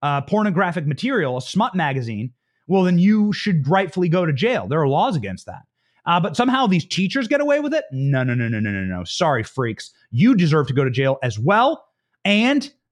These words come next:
the Muslims and the Christians and the Jews and the people of all faiths are actually gathering together to say, "Stop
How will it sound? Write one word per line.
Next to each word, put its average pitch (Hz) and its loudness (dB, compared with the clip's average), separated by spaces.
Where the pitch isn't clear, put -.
the 180 2
Muslims 208 4
and 143 0
the 123 -4
Christians 285 -2
and 135 0
the 127 0
Jews 277 2
and 160 2
the 135 -4
people 226 2
of 220 4
all 349 6
faiths - -2
are 151 -2
actually 180 2
gathering 196 2
together 240 0
to 175 -2
say, 185 -2
"Stop 262 2